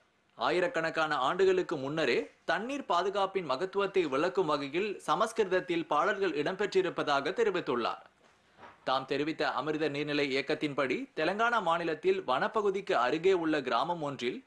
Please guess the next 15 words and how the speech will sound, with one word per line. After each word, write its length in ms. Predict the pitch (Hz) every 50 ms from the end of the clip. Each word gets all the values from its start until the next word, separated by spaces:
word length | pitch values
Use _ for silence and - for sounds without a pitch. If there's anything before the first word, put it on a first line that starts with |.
| _ _
மக்களின் 480 | - 135 - 170 - - 269 285 285 240
முயற்சியால் 560 | 196 180 185 196 180 - - 202 208 214 226 180
உருவாக்கப்பட்ட 720 | 175 160 175 185 190 190 190 185 165 - 180 - - 175
நீர்நிலையில் 680 | 151 131 143 175 190 180 175 165 165 156 165 202 247 240 - -
தற்போது 500 | - 160 156 - - 185 202 220 214 202 185 185
தண்ணீர் 400 | - 165 160 180 220 262 247 185
நிரம்பியுள்ளதை 680 | 160 156 165 185 185 196 185 165 165 160 151 143 147 143 147 143
பிரதமர் 480 | - - 170 196 240 220 180 160 143 139
குறிப்பிட்டுள்ளார். 680 | - 196 196 185 - 143 113 127 123 123 120 107 - - - _ _ _ _ _ _ _
இதேபோல், 460 | - 120 139 160 175 156 156 123 - - - _ _ _
பல்வேறு 420 | 143 139 156 156 160 165 156 151
மாநிலங்களிலும் 760 | 139 139 143 151 151 151 147 143 139 139 135 131 196 277 302 -
அமிர்த 400 | - 143 147 170 226 233 277 262 220
நீர்நிலை 440 | 165 170 185 190 185 180 175 175 160
உருவாக்கப்பட்டு, 760 | 135 131 139 160 180 180 180 180 160 - 143 123 - 156